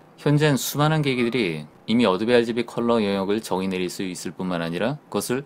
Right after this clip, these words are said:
직접적으로 표현할 수 있게 됐습니다. 이미 흔히 사용하시는 여러분들의 디지털 카메라가 어도비 알지비 컬러 영역을 정의할 수 있고 또한 어도비 알지비 컬러 영역까지 저장할 수 있게 됐습니다. 그리고 프로그램 어떻습니까?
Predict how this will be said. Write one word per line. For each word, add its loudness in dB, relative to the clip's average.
직접적으로 -2
표현할 -2
수 -6
있게 -4
됐습니다. -8
이미 6
흔히 2
사용하시는 2
여러분들의 4
디지털 0
카메라가 0
어도비 4
알지비 2
컬러 2
영역을 2
정의할 -2
수 -10
있고 -4
또한 2
어도비 4
알지비 2
컬러 2
영역까지 0
저장할 2
수 -4
있게 -2
됐습니다. -6
그리고 0
프로그램 4
어떻습니까? -2